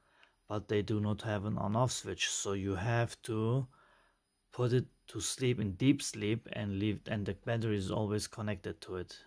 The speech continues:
And since I'm working on many, many projects at the same time, uh,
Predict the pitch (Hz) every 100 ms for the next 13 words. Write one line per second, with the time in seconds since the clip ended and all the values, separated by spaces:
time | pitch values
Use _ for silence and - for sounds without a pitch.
0 | - 107 101 98 - 120 123 131 117 113
1 | 120 113 113 107 104 110 110 104 104 -
2 | 120 101 123 - 135 - 110 117 104 95
3 | 127 113 113 - - - - - - -
4 | - 98 95